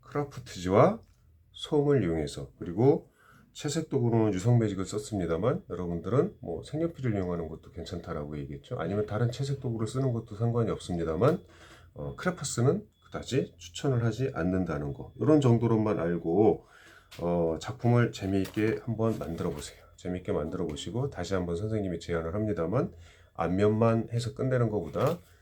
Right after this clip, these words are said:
뒷면까지 해서 완성을 하면 훨씬 더 멋진 작품을 만들 수가 있습니다. 자, 오늘 짧은 시간 동안 선생님이 이렇게 물고기를 표현을 해봤고요. 다음 영상에서 또 재밌는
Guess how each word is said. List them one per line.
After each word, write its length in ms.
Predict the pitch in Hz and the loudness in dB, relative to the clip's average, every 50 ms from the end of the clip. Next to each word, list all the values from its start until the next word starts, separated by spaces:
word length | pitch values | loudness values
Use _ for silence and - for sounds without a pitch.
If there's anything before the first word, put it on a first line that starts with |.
| _ _ | _ _
뒷면까지 840 | - - 98 95 95 101 113 120 123 120 - - 90 85 80 85 85 | -10 -4 0 2 4 6 6 4 4 2 0 -2 -2 -4 -4 -4 -4
해서 260 | 85 82 - 95 104 - | -4 -2 -2 -2 -2 0
완성을 380 | - 76 78 82 87 82 82 82 | 0 -2 -2 -2 -2 -2 -2 -2
하면 400 | 78 76 90 123 127 104 87 - - - - - - _ - - - | -4 -2 0 2 2 2 0 -2 -10 -16 -20 -20 -20 _ -14 -8 -6
훨씬 340 | 127 123 - 123 120 107 | -4 -2 2 2 2 4
더 300 | 107 117 120 123 123 123 123 - | 4 6 6 6 4 2 0 -2
멋진 640 | 85 98 101 - - - - - 120 120 120 120 120 120 | -2 -2 -2 -2 -8 -12 -4 0 2 4 4 4 2 0
작품을 680 | - - - - - - 95 90 110 123 143 165 165 - | -4 -6 -8 -8 -8 -6 -2 -2 0 0 0 -2 -2 -4
만들 320 | - 76 78 85 - 82 | -6 -6 -6 -4 -4 -6
수가 440 | - - - - 120 123 143 170 170 - _ _ - | -6 -6 -6 -2 -2 -2 -2 -2 -6 -12 _ _ -8
있습니다. 880 | - - - - 90 80 - - - - - - - - - - - - | -6 -4 -2 0 0 -2 -2 -4 -10 -14 -14 -18 -20 -20 -20 -20 -20 -16
자, 200 | - - 92 82 - | -12 -10 -8 -4 0
오늘 180 | 113 123 123 120 | 2 4 4 4
짧은 280 | 131 - 180 196 190 | 4 2 2 4 2
시간 280 | 185 190 175 170 156 - | 2 4 2 2 2 2
동안 240 | 151 143 143 135 127 | 0 2 2 2 2
선생님이 420 | 139 143 143 151 143 135 123 110 | 0 -2 0 2 2 2 2 2
이렇게 380 | 98 92 - - 90 85 82 85 - - _ - _ _ _ _ - _ - - | 0 -2 -4 -6 -4 -4 -4 -4 -6 -12 _ -20 _ _ _ _ -20 _ -14 -8
물고기를 420 | - 98 - 120 104 98 101 92 | -6 -4 -2 0 2 2 2 0
표현을 300 | - - 131 123 113 107 127 | 0 0 -2 0 0 0 0
해봤고요. 480 | 123 127 123 123 - 90 98 - - - _ _ _ | 0 -2 -2 -4 -6 -8 -8 -8 -8 -12 _ _ _
다음 340 | - 107 113 117 123 123 107 | -4 0 2 4 4 4 4
영상에서 580 | 95 92 87 98 90 85 85 85 104 117 - | 2 0 -2 -4 -4 -4 -4 -4 -6 -8 -4
또 220 | - 135 139 143 147 | 0 0 0 0 0
재밌는 560 | - 98 92 95 101 98 101 92 90 - | -2 -2 0 0 0 0 0 -2 -2 -4